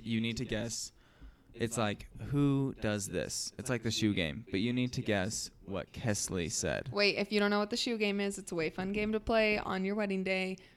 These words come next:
Speaker 2: where you hold up the shoes to who you think. You, like, you go back to back and you hold up the shoes.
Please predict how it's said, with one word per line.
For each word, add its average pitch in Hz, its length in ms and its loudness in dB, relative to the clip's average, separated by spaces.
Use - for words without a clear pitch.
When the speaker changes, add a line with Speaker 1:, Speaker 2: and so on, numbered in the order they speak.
Speaker 2:
where 180 320 -2
you - 200 -8
hold 185 200 -4
up 196 140 -10
the 233 80 -4
shoes - 480 -2
to 196 120 -8
who 202 80 -4
you 110 200 -6
think. - 420 -12
You, 214 100 2
like, 202 140 0
you 196 80 -2
go 180 160 0
back 185 240 -6
to 196 80 -12
back - 220 -8
and - 100 -14
you 208 80 -12
hold - 220 -10
up - 120 -18
the 214 60 -14
shoes. - 420 -14